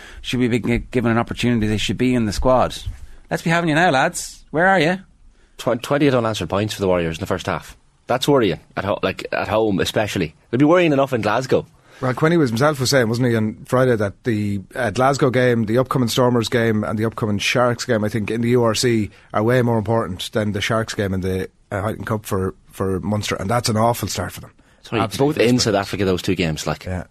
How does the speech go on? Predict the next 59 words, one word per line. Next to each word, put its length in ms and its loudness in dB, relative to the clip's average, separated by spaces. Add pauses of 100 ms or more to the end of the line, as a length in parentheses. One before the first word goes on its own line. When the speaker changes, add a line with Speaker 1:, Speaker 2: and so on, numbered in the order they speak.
(160)
Speaker 2:
as 100 -6
they're 100 -2
looking 220 -2
to 80 -6
stay 300 2
in 120 0
the, 180 -2 (760)
uh, 280 2
the 120 0
U 120 6
R 60 2
C. 160 0
Like, 160 0
that's, 460 -2
that's 260 -2
worrying 320 2
for 100 -2
Munster 280 -2
for 60 -4
sure. 300 2 (380)
Speaker 3:
How 180 0
many 140 2
Speaker 2:
Um, 60 0
Speaker 3:
teams, 180 2
by 140 -2
the 60 -2
way, 260 0
I, 80 2 (200)
uh, 100 0 (120)
when 180 -2
you, 120 0
when, 480 -2
when 220 -2
you 100 0
watched 340 -2
Leinster 400 2
on, 380 -2
was 200 -8
Friday 300 -2
night, 160 -2
I 80 -4
love, 400 0
I 80 -4
have 140 -2
to 80 -4
say, 260 -2 (380)
that 140 -6 (120)
for 240 -6
their, 320 -2 (160)
I'm 100 0
not 140 0
saying 140 0
they're, 160 -2 (100)
uh, 140 -4
it's 180 -6
top 220 0
of 40 -4
the 60 -2
list, 220 -2